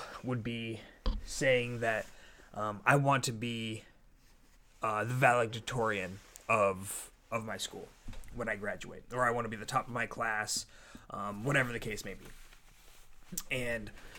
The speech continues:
m-, you, that, that may not be a bad goal. The, the reason that that is so attractive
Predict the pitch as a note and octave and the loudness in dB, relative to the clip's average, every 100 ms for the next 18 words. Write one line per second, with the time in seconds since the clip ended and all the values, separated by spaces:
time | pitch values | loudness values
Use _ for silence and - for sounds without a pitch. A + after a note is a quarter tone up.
0 | - - B2+ C3+ C#3 - - D3+ C#3+ D#3 | -16 -6 0 2 0 -4 -16 -2 2 6
1 | D#3+ D#3 D#3 - D3 C#3 E3 F3+ F#3 G3+ | 8 8 8 4 6 6 8 8 10 12
2 | A3+ G#3 E3 E3 D3+ D3+ C3+ D3+ C3+ C#3 | 12 12 12 8 10 12 10 8 8 8
3 | C#3 D3+ D3 D#3+ D3+ C3+ C#3 G#3 A3+ A#3+ | 8 4 4 6 4 6 10 10 10 10
4 | F3 C3 C#3+ C3+ C#3 C3+ B2 - C#3+ A#2 | 10 10 8 8 6 6 4 6 4 4
5 | - B2 A#2 A2+ A#2 A2 | 4 4 4 2 0 0